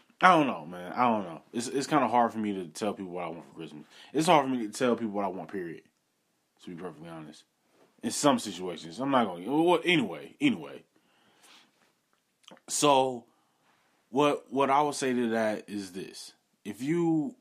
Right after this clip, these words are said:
wanna go on this, uh, private Facebook account, Facebook page or whatever, fan page, talking about the ring that I bought you,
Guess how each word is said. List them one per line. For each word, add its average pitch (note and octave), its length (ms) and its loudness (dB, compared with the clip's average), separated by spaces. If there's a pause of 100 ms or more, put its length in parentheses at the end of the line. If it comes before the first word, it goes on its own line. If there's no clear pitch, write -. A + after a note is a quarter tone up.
(160)
wanna B2 320 0
go A#2+ 300 0
on A2+ 200 0
this, A2 460 -4 (840)
uh, G2+ 440 0
private A2+ 720 0
Facebook G#2 560 -4
account, G2 420 -6 (100)
Facebook A2 680 -2
page G2+ 360 -2
or G2 60 -6
whatever, F#2+ 500 -4
fan G2 320 -6
page, F2+ 540 -6 (540)
talking B2+ 280 4
about A#2+ 240 0
the G#2+ 80 -2
ring A2 260 0
that A2 140 0
I A2+ 80 2
bought A2+ 340 0
you, A2 240 -4